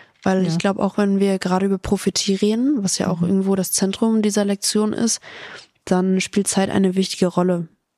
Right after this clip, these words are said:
Speaker 1: Ähm,
Speaker 2: Mhm.
Speaker 1: und obwohl, ähm, Gott unterschiedliche Pläne für jeden Einzelnen hat, äh, steht ja auch da, „Wer weiß, ob du nicht gerade für eine Zeit wie diese jetzt Königin geworden bist“,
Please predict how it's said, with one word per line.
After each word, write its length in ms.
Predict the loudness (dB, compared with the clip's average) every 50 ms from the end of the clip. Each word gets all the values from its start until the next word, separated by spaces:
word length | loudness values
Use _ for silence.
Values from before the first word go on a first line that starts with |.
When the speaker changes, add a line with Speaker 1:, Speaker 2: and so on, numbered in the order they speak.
| _ _ _
Speaker 1:
Ähm, 380 | 0 0 2 2 2 0 0 -2
Speaker 2:
Mhm. 80 | 0 0
Speaker 1:
und 260 | 0 2 0 0 -2 -2
obwohl, 560 | -2 -2 -4 -2 0 2 2 2 2 0 -2 -4 -6 -14 -20 -20 -20 -20 -20 -20 -20 -20 -20 -20 -20 -20 _ _ _ _ _
ähm, 460 | 0 2 2 2 2 2 0 0 -2 -4 _ _ _
Gott 220 | 0 0 0 0
unterschiedliche 680 | 0 0 0 2 2 2 0 0 0 -2 0 -2 -2 0
Pläne 280 | 0 0 0 2 0 -2
für 140 | 0 0
jeden 140 | 0 0 0
Einzelnen 540 | -2 0 0 0 0 0 0 0 2 2 0
hat, 360 | 0 0 -2 -4 -8 -10 -12 _ _ -6 -2
äh, 180 | -2 0 0
steht 280 | -2 -2 -2 -2 0 0
ja 140 | -2 -2 -2
auch 160 | -4 -6 -4
da, 300 | -2 -2 0 0 -2 -4 -6 -14 -20 -20 -4 _
„Wer 160 | -2 0 2
weiß, 260 | 2 0 0 0 -2
ob 120 | -2 -2 0
du 80 | 0 2
nicht 180 | 2 0 0
gerade 340 | -2 -2 -2 0 0 0 -2
für 160 | -2 -2 -2
eine 200 | 0 2 0 0
Zeit 420 | 0 -2 -2 0 0 0 0 0 0
wie 80 | 0
diese 240 | 0 0 2 2 2
jetzt 260 | 2 0 0 -2 -2
Königin 480 | 0 0 2 2 2 2 2 2 2 2
geworden 400 | 0 0 2 0 2 2 2 2
bist“, 320 | 2 2 0 0 -4 -8